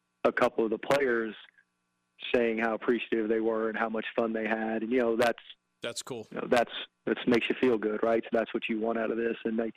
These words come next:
Speaker 1: it's been, uh, it was a really good trip. I don't know why. Obviously, winning helps, but, um, one, I think they love it, and two, it just sounds like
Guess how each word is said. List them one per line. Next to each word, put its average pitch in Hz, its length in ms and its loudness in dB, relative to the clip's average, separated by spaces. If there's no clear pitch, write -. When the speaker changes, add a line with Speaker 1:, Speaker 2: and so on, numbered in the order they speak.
Speaker 1:
it's 117 140 2
been, 113 320 4
uh, 113 300 0
it 131 60 8
was 127 140 4
a 123 60 2
really 139 300 4
good 123 180 0
trip. 139 300 0
I 113 80 0
don't 113 160 0
know 113 80 -2
why. 117 280 0
Obviously, 117 320 0
winning 110 320 -2
helps, 117 300 -2
but, 110 220 0
um, 110 480 -8
one, 120 240 4
I 113 80 4
think 113 240 0
they 113 100 4
love 113 260 2
it, 113 100 0
and 104 180 -6
two, 117 260 2
it 104 120 -2
just 110 120 -2
sounds 113 240 -2
like 110 320 0